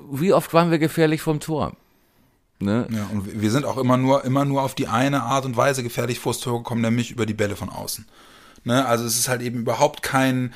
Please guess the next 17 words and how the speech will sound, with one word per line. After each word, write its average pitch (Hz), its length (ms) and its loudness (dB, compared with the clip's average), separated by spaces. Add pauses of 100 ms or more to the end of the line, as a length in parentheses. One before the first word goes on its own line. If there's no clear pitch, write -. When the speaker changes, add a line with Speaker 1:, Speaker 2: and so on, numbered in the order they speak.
(220)
Speaker 2:
kein - 200 2
Kombinationsfußball 131 960 2
in 113 80 2
die 110 80 2
Spitze 147 280 -4
mehr 127 120 2
da, 120 180 4
sondern 117 200 2
es 113 80 -4
ist 113 100 -2
halt 101 160 0
wirklich 135 260 0
immer 139 240 8
nur 120 380 4 (340)
Pavlas, 131 840 4
Langball 120 640 4
auf 110 500 -2